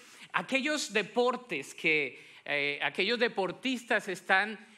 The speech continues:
eh, fielmente trabajando diligentemente todos los años para poder correr simplemente una carrera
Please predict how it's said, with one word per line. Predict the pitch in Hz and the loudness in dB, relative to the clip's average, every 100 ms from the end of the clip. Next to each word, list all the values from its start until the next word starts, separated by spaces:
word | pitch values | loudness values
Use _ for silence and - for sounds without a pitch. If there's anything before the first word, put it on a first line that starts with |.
| _ - | _ -4
eh, | 147 147 | -2 -2
fielmente | - 285 285 247 240 262 262 233 - 233 | 2 4 4 2 2 2 2 -2 0 0
trabajando | 226 - 185 165 160 170 226 240 247 233 | 0 2 4 4 2 2 2 2 -2 -2
diligentemente | 196 170 156 190 185 220 214 214 233 | -2 -4 -4 -4 -2 -2 -2 -4 -6
todos | 226 - 269 330 359 339 302 | -4 0 0 2 0 0 0
los | 220 - | -2 0
años | 214 202 240 - - - | 0 0 -6 -8 -18 -2
para | 226 220 220 | 2 4 4
poder | 240 226 254 320 277 | 2 4 4 2 -2
correr | - 254 226 262 277 - - | 0 2 2 2 0 -4 -14
simplemente | - - 294 302 254 269 240 233 240 233 - 247 - | -10 -4 -4 -4 -4 -4 -2 -2 -2 -4 -4 -4 -2
una | 320 339 330 | 0 2 2
carrera | - 214 143 120 123 156 | 0 -2 -2 -6 -6 -8